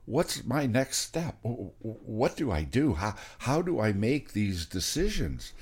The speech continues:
that are so profoundly affecting my emotional state? Uh, wh-, why is this happening to me?"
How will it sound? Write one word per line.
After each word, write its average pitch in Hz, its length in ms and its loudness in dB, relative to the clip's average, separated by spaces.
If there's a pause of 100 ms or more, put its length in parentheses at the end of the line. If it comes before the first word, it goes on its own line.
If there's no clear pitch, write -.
(360)
that 101 120 2
are 98 100 4
so 160 300 2
profoundly 113 760 0
affecting 107 480 -2
my 98 200 2
emotional 90 560 0
state? - 560 -2 (920)
Uh, 95 100 -8
wh-, 110 720 -2
why 113 220 4
is 151 180 2
this 135 160 -2
happening 147 540 2
to - 160 -6
me?" 60 120 -4